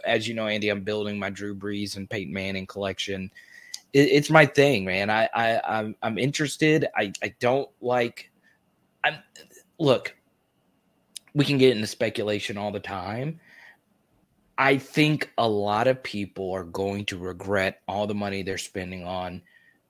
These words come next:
Trevor Lawrence, Zach Wilson, right? Remember, some draft classes that go one two a quarterback, both of them sometimes don't hit,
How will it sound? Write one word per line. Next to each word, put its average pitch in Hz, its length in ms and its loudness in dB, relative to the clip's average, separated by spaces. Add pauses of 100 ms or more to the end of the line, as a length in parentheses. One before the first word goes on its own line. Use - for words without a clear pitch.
(160)
Trevor 107 400 0
Lawrence, 104 800 -2 (260)
Zach 95 420 -2
Wilson, - 540 -6 (340)
right? 98 420 -2 (380)
Remember, 117 680 2 (100)
some 139 880 2 (120)
draft 120 580 6
classes 107 960 4
that 98 200 2
go 107 160 6
one 107 380 2
two 107 260 -2
a 101 80 0
quarterback, 120 720 -2 (1500)
both 135 360 6
of 254 120 4
them 214 160 6
sometimes 190 500 2
don't 170 220 4
hit, 151 320 2